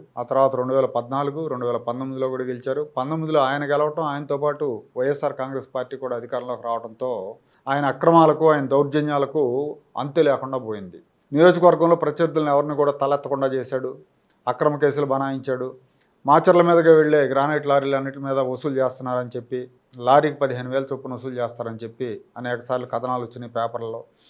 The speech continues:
వాళ్ళ అనుమతి లేనిదే మాచర్ల దాటదు, వాళ్ళు చెప్పందే ఎఫ్ఐఆర్ కట్టరు పోలీసులు, వాళ్ళు కనుసైగ చేయందే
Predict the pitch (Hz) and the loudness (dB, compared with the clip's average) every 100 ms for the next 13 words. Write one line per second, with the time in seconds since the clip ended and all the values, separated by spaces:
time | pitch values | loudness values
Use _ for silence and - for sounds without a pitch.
0 | - _ - 120 117 135 143 139 135 131 | -20 _ -4 0 0 -2 -4 -2 -4 -2
1 | 139 113 127 123 123 123 127 117 123 120 | -2 -2 -4 -6 -6 -4 -4 -2 -2 -2
2 | 120 123 - _ _ _ 131 139 131 143 | -6 -8 -12 _ _ _ 0 2 2 -2
3 | 135 - 165 160 151 135 151 139 127 147 | -2 2 6 8 8 6 0 -4 0 4
4 | 143 139 135 - 131 123 135 135 135 131 | 4 4 0 0 -4 -2 -2 -2 -4 -6
5 | - _ _ _ _ _ 135 143 156 151 | -8 _ _ _ _ _ 4 6 8 8
6 | 127 - - - 139 156 165 156 156 147 | 4 2 -12 -2 0 4 6 8 6 4
7 | 147 151 151 143 | 0 4 6 6